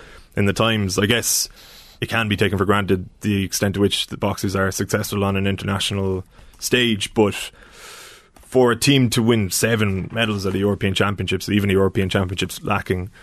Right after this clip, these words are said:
Russian competitors in this instance, when their previous record was three, is obviously phenomenal statistically. And I think it's just even the little bits of detail between the lines, if you like, like Kelly Harrington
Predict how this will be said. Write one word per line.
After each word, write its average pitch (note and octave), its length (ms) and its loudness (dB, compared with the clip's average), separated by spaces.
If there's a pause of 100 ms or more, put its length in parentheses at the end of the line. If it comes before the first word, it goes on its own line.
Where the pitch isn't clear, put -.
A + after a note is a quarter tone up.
(260)
Russian G#2 320 -2
competitors F#2+ 440 -2
in F#2+ 80 -2
this G#2 200 2
instance, G2+ 580 -2 (300)
when A2 220 4
their G#2 100 2
previous G#2+ 360 0
record G2 300 -2
was F2+ 140 -8
three, A2 380 2 (520)
is G2 140 -8
obviously F#2+ 600 -6 (280)
phenomenal G#2 440 0
statistically. G2+ 560 -2
And G2 80 -2
I A2 60 0
think E3 180 2
it's - 140 0
just G#2+ 220 -2
even G2+ 260 0
the G2 80 2
little G2 280 2 (1400)
bits - 160 -4
of F#2 80 -4
detail A2+ 300 2
between A#2+ 340 2
the C3 60 6
lines, G#2 260 2
if F#2+ 80 -2
you G2 60 2
like, G2+ 320 0
like F#2+ 140 -4
Kelly A2+ 220 0
Harrington G#2 680 0